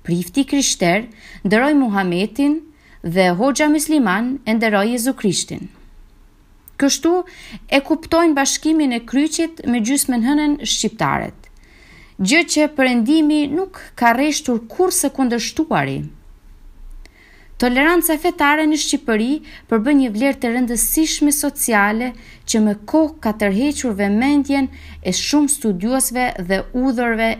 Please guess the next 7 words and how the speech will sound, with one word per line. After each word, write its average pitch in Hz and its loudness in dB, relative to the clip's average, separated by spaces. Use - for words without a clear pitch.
europian 220 0
që - -4
kanë 190 -2
kaluar 240 0
nga 175 -2
dishullin 190 -2
ballkanik. 175 -4